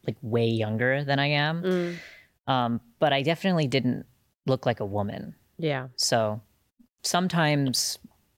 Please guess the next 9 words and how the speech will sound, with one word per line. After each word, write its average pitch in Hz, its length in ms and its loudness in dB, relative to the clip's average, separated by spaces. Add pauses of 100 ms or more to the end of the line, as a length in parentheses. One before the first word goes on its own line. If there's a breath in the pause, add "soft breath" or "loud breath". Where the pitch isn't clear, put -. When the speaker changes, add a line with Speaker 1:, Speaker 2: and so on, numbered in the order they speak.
(280)
Speaker 1:
she - 200 0
found 143 260 0
herself 127 380 0
in 127 80 2
situations 117 680 0
where 113 160 0
she 113 440 -2 (520)
had 117 420 -4
to 117 440 -4